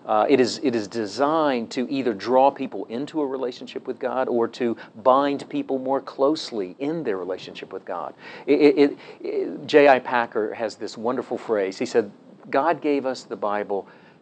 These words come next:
to make friends with us." A-, and I just love that quote. This, this is a book, it, it's not an instrument primarily of information, it's an instrument of fellowship. And so I would want every Christian,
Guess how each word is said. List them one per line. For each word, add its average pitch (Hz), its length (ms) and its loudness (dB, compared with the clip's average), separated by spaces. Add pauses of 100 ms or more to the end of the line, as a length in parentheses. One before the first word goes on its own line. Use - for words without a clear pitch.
to - 100 -10
make 107 260 -4
friends 95 480 -8
with 87 140 -14
us." - 360 -16 (400)
A-, 139 140 4
and 135 100 4
I 135 80 6
just 123 240 -4
love 131 380 2
that 110 240 -8
quote. 101 320 -4
This, 151 260 -4
this 180 220 -6
is 190 140 -6
a 185 60 -4
book, 127 440 -2 (200)
it, 165 160 2
it's 151 160 2
not 247 160 -4
an 208 140 -4
instrument 139 560 -6
primarily 131 920 -4 (280)
of 117 160 -6
information, 95 720 -6
it's 139 200 -4
an 139 100 -2
instrument 110 500 -6
of 101 180 -2 (300)
fellowship. 80 580 -6 (460)
And 113 160 -6
so 127 240 6
I 131 140 4
would 151 80 -2
want 131 260 -4
every 139 240 -6
Christian, 110 560 -6